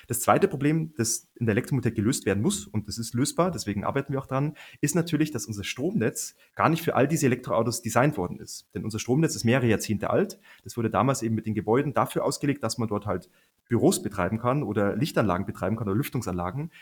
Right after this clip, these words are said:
Da hat keiner damit gerechnet, dass da mal Tausende von Autos in den Tiefgaragen stehen, die auch alle Strom haben wollen. Und jetzt könnte man sagen, daran wird scheitern, aber eigentlich scheitert's nicht daran, denn wir haben den großen Vorteil, dass wir unsere Autos gar nicht die ganze Zeit benötigen.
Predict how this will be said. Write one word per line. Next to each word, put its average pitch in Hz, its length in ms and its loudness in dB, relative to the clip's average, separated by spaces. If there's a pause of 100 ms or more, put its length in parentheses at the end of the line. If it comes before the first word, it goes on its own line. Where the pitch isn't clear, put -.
(120)
Da 110 80 2
hat 113 100 0
keiner 160 220 6
damit 131 220 2
gerechnet, 123 440 0
dass 107 140 -2
da 120 120 2
mal 113 220 4
Tausende 120 360 0
von 113 100 0
Autos 170 300 2
in 98 40 -4
den 95 100 -2
Tiefgaragen 101 420 -4
stehen, 117 220 -2
die 117 100 0
auch - 180 2
alle 110 140 -4
Strom 143 260 0
haben 90 240 -4
wollen. - 160 -14 (680)
Und 113 320 2
jetzt - 160 -2
könnte 175 200 6
man 175 100 6
sagen, 143 220 4 (100)
daran 120 220 6
wird 113 120 4
scheitern, 180 520 2
aber - 200 -2
eigentlich 127 280 0
scheitert's 127 340 2
nicht 175 240 4
daran, 101 480 0 (260)
denn 160 500 4
wir 120 100 4
haben 120 60 6
den 123 80 4
großen 120 260 -2
Vorteil, 151 260 4
dass 127 160 0
wir 139 80 2
unsere 127 200 0
Autos - 260 2
gar 104 100 4
nicht 139 160 0
die 117 60 -4
ganze 104 240 0
Zeit 123 180 -2
benötigen. 160 440 0